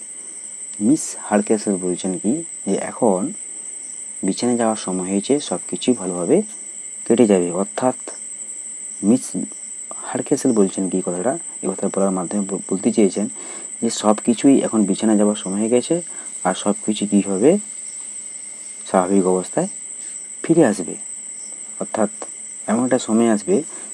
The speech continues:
যেন সব কিছুই স্বাভাবিক হয়ে যাবে। তারপরে যেটা আসছে সেটা হচ্ছে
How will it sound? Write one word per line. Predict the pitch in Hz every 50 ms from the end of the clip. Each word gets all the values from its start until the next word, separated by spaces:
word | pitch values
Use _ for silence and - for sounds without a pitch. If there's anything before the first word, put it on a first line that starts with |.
| - - -
যেন | 95 101
সব | - - 98 90 - -
কিছুই | 98 - - 147 190 202 - - - - - - - -
স্বাভাবিক | - - 101 95 92 87 - - - - - - - -
হয়ে | - 95 92
যাবে। | 85 - - - - - - - - - - - - - - - - - - - - - - - - - - - - - - - - - - - - - - - - - - - - - - - - - - - - - - -
তারপরে | - 117 120 123 - - - 117 123 139 139
যেটা | 135 127 - 131 113
আসছে | 104 95 - - 107
সেটা | 101 104 101 101
হচ্ছে | 98 98 - - - 107 95 90 165